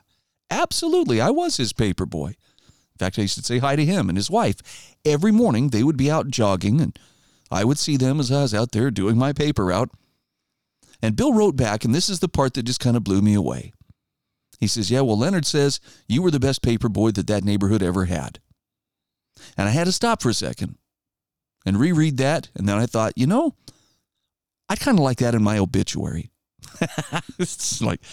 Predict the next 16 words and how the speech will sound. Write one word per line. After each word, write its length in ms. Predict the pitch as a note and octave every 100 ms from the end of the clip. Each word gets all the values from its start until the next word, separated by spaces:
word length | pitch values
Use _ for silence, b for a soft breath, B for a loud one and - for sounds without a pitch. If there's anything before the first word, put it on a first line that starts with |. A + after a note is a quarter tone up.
| B B B B B B -
"I'm 420 | G3 F#3+ F3 E3
not, 360 | E3+ E3 -
uh, 140 | D#3+ C#3
planning 300 | - F3+ E3+
on 120 | D3+
going 240 | C3 B3 A#3+
anywhere 400 | A3 G3+ G#3 G3
anytime 420 | F#3 E3 F3+ D#3+
soon, 360 | - A3+ C4 A3+
but 160 | D3
I'm 140 | C#3 C#3+
gonna 220 | C#3+ C#3
go 200 | C#3 B3
ahead 240 | E3+ E3
and, 220 | D3+ A2
and 200 | D2+ G#2